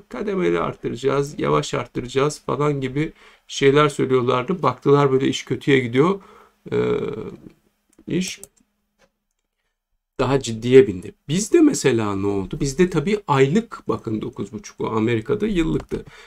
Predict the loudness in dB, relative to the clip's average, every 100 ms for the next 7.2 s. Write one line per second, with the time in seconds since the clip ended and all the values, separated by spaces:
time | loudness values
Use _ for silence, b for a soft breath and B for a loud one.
0 | B -14 -2 -2 0 0 0 -2 -4 -2
1 | -2 0 -2 -4 -6 -4 -4 -4 -4 -6
2 | -6 -8 -12 B B B _ 4 6 6
3 | 4 2 0 0 -2 0 2 2 0 0
4 | -2 -2 -6 -8 -8 -2 2 2 2 0
5 | 0 -2 0 -2 -2 -4 -6 -8 -6 -6
6 | -6 -8 -8 -6 -6 -6 -8 -10 -14 -8
7 | -6 -4